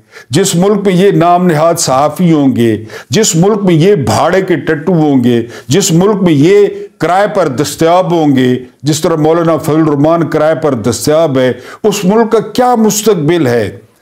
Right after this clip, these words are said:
चाहे वो सियासी हो, समाजी हो, मुआशरती हो, मुआशी हो, इस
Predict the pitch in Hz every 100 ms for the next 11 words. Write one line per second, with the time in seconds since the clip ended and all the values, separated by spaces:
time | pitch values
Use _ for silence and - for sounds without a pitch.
0 | _ _ - 190 196 190 185 - 175 190
1 | - 185 170 170 165 - - 151 170 180
2 | 147 180 175 170 165 131 117 139 185 -
3 | 180 151 170 160 170 135 117 135 208 208
4 | 208 190 175 175 - - - 262 262